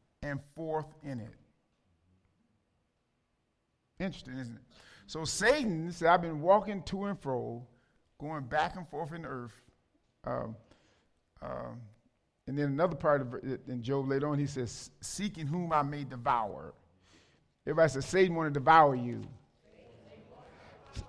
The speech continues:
Now, Satan, his whole mission is, um, he really wants to, uh, get next to God.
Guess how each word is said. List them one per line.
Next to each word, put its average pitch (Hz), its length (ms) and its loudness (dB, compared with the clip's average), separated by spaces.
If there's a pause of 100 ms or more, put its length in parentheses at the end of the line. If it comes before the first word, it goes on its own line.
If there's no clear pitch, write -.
Now, 151 160 0
Satan, 208 360 4
his 196 220 2
whole 208 260 4
mission 143 640 -6 (440)
is, 143 240 -8
um, 135 320 -4 (180)
he 202 240 -6
really 190 460 0
wants 151 340 0
to, 131 240 -2 (400)
uh, 135 180 0
get 135 280 0
next 165 340 0
to 151 100 -8
God. 127 560 8